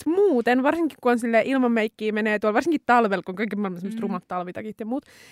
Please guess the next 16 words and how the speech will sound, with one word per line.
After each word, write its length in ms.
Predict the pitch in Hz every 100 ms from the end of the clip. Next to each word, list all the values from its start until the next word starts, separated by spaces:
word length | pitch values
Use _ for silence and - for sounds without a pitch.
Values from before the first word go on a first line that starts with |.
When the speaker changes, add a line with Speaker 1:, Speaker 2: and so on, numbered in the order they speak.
| 247 240
Speaker 1:
niin 80 | 247
sit 140 | 240
näyttää 340 | 226 208 -
ihan 220 | 220 214 233
silleen, 380 | 220 - 220 226
en 80 |
mä 100 | 214
tiedä, 160 | 190 -
joltain 300 | - - 233
kananmunalta. 720 | - 262 - 359 - 571 - - - -
<laughs> 220 | 466 523
Se 100 | 508 427
on 80 | 466 381
niinku, 140 | 415 - - - - 523 -
ei 260 | 262 285 277
ehkä 320 | 311 339